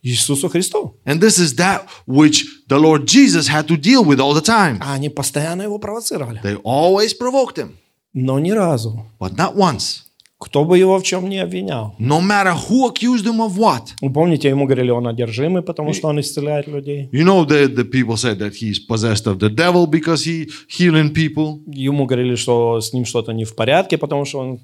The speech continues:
Speaker 1: э, там целый дня мог не есть, куда-то ходить, <laughs> служить.
Speaker 2: People will say that he's some kind of crazy because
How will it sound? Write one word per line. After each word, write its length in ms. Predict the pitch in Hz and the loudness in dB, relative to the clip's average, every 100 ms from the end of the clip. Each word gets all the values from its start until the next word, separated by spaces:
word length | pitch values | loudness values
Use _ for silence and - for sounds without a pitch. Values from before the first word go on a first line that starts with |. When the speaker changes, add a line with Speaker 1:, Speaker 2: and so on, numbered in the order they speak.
| _ | _
Speaker 1:
э, 480 | 139 123 120 120 117 113 - | -6 -4 -2 -4 -6 -10 -10
там 360 | 113 110 113 _ | -8 -8 -10 _
целый 260 | - 120 123 | -8 -4 -2
дня 220 | 123 127 | 0 0
мог 260 | 120 117 - | 0 -2 -2
не 120 | 127 | -2
есть, 300 | 123 131 127 | 0 -2 -4
куда-то 280 | 127 127 127 | -4 -4 -4
ходить, 400 | - 120 127 135 | -8 -6 -6 -4
<laughs> 60 | |
служить. 600 | - - 135 139 143 143 - | -4 -4 -4 -4 -4 -6 0
Speaker 2:
People 320 | 170 151 139 | 2 4 2
will 80 | 123 | 2
say 220 | 110 127 | 2 2
that 260 | 110 104 90 | 0 -6 -12
he's 500 | 120 110 113 123 - | -12 -8 -6 -4 -2
some 160 | 135 120 | -2 -2
kind 240 | 139 127 | -2 -2
of 140 | 104 104 | -4 -2
crazy 480 | 175 185 185 151 | 2 4 2 0
because 500 | 151 156 156 147 143 | -2 0 2 4 2